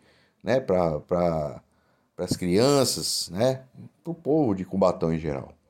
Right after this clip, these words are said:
né? Então, esse é a nossa, o nosso principal aspecto pra atacar nessa questão aí da, da precarização, né? E da questão das terceirizações, né? Como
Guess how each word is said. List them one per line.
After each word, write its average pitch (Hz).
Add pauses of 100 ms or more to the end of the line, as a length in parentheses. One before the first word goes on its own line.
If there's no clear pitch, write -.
(100)
né? 98 (840)
Então, 101 (320)
esse 113
é 123
a 123
nossa, 120 (200)
o -
nosso 101 (120)
principal 160
aspecto 120
pra 120
atacar 104 (560)
nessa 107
questão 90
aí 85
da, 85
da 80
precarização, 87
né? 87 (600)
E 82 (120)
da 92
questão 92
das 101
terceirizações, 101 (120)
né? 87 (300)
Como 90